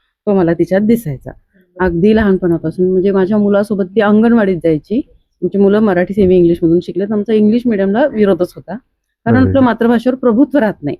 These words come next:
Speaker 1: आणि ते खूप इम्पॉर्टंट आहे. नंतर सगळ्या जगातल्या भाषा आपण शिकू शकतो, हे
Speaker 2: बरोबर.
Speaker 1: आमचं बेसिक तत्व होतं.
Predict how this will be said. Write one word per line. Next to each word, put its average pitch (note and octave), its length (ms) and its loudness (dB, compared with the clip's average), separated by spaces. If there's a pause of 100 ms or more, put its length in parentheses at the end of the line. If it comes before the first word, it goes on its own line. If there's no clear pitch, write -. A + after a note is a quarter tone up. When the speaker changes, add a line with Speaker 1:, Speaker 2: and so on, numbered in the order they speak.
Speaker 1:
आणि F#3+ 100 0
ते B3 220 0
खूप C4 200 0
इम्पॉर्टंट F3+ 380 0
आहे. F3+ 120 0
नंतर G3 300 -2
सगळ्या A3 280 0
जगातल्या G#3 320 -2
भाषा F3+ 240 -4
आपण F3 220 -8
शिकू A3 240 -8
शकतो, G3+ 300 -8
हे B3+ 60 2
Speaker 2:
बरोबर. A#3+ 160 4
Speaker 1:
आमचं B3 200 0
बेसिक A#3+ 340 0
तत्व G3 220 -2
होतं. E3 240 -4